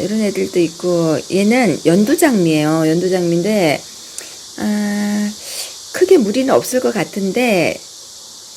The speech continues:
요거 이제 살짝 군 가루깍지가 있었어요. 그래서 요거 세-, 세척해서 이제, 음, 약 뿌려주고 이렇게 놔둔 애고요. 비나분도 있고, 또 이렇게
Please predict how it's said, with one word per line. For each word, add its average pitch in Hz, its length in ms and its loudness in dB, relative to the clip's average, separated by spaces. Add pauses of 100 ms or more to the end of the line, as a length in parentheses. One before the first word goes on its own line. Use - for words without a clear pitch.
(200)
요거 190 380 2
이제 180 160 0
살짝 302 480 0
군 208 260 0
가루깍지가 180 840 2
있었어요. 160 520 0
그래서 170 500 0
요거 156 160 -4
세-, - 160 -6 (460)
세척해서 247 840 0
이제, 160 480 0 (300)
음, 170 340 -2
약 170 200 -8
뿌려주고 175 840 0 (440)
이렇게 170 180 -4
놔둔 175 320 -6
애고요. 165 480 -4 (340)
비나분도 190 560 -2
있고, 233 960 -2 (120)
또 190 120 0
이렇게 160 540 0